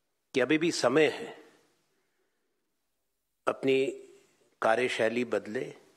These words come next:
इस मानसिकता को बदलें। सदन से पहले ही सरकार कोई ना कोई कदम हमेशा उठाती है जिससे तनाव बने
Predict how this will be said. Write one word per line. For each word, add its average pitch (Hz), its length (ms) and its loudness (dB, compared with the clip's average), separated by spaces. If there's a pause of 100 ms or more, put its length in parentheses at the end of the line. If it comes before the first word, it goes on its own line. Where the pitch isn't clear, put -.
(140)
इस - 200 -6
मानसिकता 113 640 -2
को 117 160 -4
बदलें। 107 480 -6 (800)
सदन 143 380 0
से 160 180 0
पहले 131 400 0
ही 139 240 0
सरकार 117 500 0
कोई 117 240 -2
ना 117 120 2
कोई 113 320 -4
कदम 110 280 -2
हमेशा 117 400 -2
उठाती 104 520 -6
है 127 280 -6 (580)
जिससे 127 420 -2
तनाव 107 400 0
बने 110 420 -4